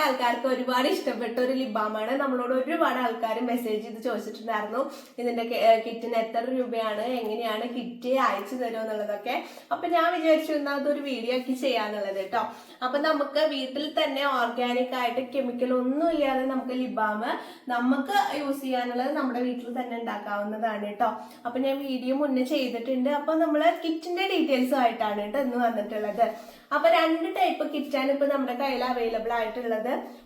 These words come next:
ഒന്ന് കളർ നമുക്ക് ഏത് വേണമെങ്കിലും ചൂസ് ചെയ്യാം കേട്ടോ. അതുപോലെ തന്നെ ആൽമണ്ട് ഓയിൽ വെച്ചിട്ടുള്ള ലിപ് ബാം ഉണ്ട്, ബീട്രൂട്ട് ഓയിൽ വെച്ചിട്ടുള്ള ലിപ് ബാം ഉണ്ട്. ബീട്രൂട്ട് ഓയിൽ എന്ന് വെച്ചിട്ടുണ്ടെങ്കിൽ നല്ലതുപോലെ നമ്മുടെ പിഗ്മെന്റേഷനും കാര്യങ്ങളും ഒക്കെ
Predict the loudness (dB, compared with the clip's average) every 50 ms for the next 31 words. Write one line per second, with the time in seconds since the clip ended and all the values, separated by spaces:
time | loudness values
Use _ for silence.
0 | -4 0 0 2 4 4 4 4 4 4 4 4 6 6 4 2 2 0 -2 -2
1 | 0 2 2 4 6 6 4 4 4 0 0 0 -2 -2 -4 -4 -4 -4 -6 -6
2 | -4 -2 -2 -2 0 0 -2 -2 -2 -4 -8 -10 -6 -4 -2 -2 0 2 0 2
3 | 2 0 0 0 0 0 2 2 0 2 0 0 -2 -2 -4 -2 -2 -2 0 2
4 | 4 4 4 2 -2 -8 -8 -6 -4 -2 -2 -2 -2 -2 0 0 0 0 0 -2
5 | -4 -4 -4 -4 -4 -6 -8 -12 -18 -16 -10 -6 -2 0 0 0 0 0 -2 0
6 | 2 4 4 6 6 6 8 6 6 6 4 -2 -2 0 0 0 0 -2 -4 -2
7 | -2 -4 -4 -4 -6 -6 -6 -6 -6 -8 -14 -16 -12 -4 0 0 2 2 0 -2
8 | -2 2 4 4 6 8 8 8 8 6 4 2 0 -2 -4 -4 -6 -4 0 0
9 | 4 4 4 4 4 2 0 0 -2 -2 -2 0 2 2 2 2 2 2 0 0
10 | 0 -2 -4 -4 -2 -2 -2 -2 0 -2 -2 -2 -2 0 0 0 2 2 0 0
11 | 0 0 0 0 -2 -2 -4 -6 -6 -4